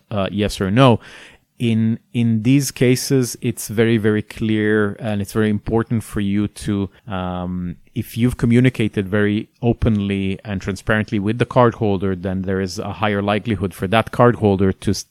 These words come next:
tell the, uh, the card issuer, "It's not fraud, it's fine, you know, I, I stand behind that transaction," rather than having them as well surprised and,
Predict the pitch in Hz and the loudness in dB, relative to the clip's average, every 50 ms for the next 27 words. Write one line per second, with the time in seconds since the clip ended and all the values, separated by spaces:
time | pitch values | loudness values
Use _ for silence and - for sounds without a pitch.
0 | _ _ - - 123 113 117 113 101 98 107 101 98 98 90 - - _ - 95 | _ _ 2 4 4 6 6 4 2 0 0 0 2 0 -2 -4 -8 _ -6 -4
1 | 92 92 90 87 87 82 95 - - 135 131 131 113 113 107 - - 117 107 104 | -2 0 0 -2 -2 -4 -4 4 8 8 8 10 8 4 2 2 2 2 4 4
2 | 104 95 - _ _ _ _ _ - _ _ _ _ _ _ - - 107 - - | 2 0 -2 _ _ _ _ _ -20 _ _ _ _ _ _ -10 -10 -8 -4 0
3 | - 113 113 - - - - 110 104 104 107 90 - - 107 98 - - - - | 2 2 2 0 0 2 4 4 4 4 2 0 -4 -10 -10 -10 -10 -8 -4 -2
4 | 107 104 101 101 98 101 98 95 92 - _ - 104 101 95 95 92 90 90 95 | 0 0 0 0 0 0 -2 -2 -4 -8 _ -6 -4 -4 -2 -2 -2 -2 -2 -4
5 | 98 - - - 107 - - - 120 107 104 101 101 101 104 104 101 95 101 - | -4 -4 -6 -10 -10 -10 -2 0 0 2 2 0 0 0 0 -2 -2 -4 -4 -4
6 | - 117 101 101 113 123 127 127 - - 110 98 101 - _ _ _ - - _ | -4 -4 -2 0 2 2 2 2 0 -4 -2 -2 -4 -6 _ _ _ -20 -20 _
7 | _ _ _ 98 101 107 107 92 107 104 90 101 101 98 95 90 113 113 95 107 | _ _ _ 0 0 0 2 2 0 -2 0 -2 -2 -2 0 2 2 2 2 2
8 | 107 110 104 101 98 123 127 131 127 117 110 - - 123 107 104 110 110 113 110 | 0 0 0 2 4 6 6 6 6 4 2 2 0 0 2 4 4 6 6 6
9 | 107 104 - - 110 - - 127 110 110 110 110 104 98 92 - - - 117 101 | 6 2 2 -4 -2 2 4 4 6 6 4 4 2 -2 -6 -14 -12 -8 -6 -4
10 | 101 101 95 95 95 95 87 - - - | -2 -2 -2 -4 -4 -6 -8 -10 -16 -18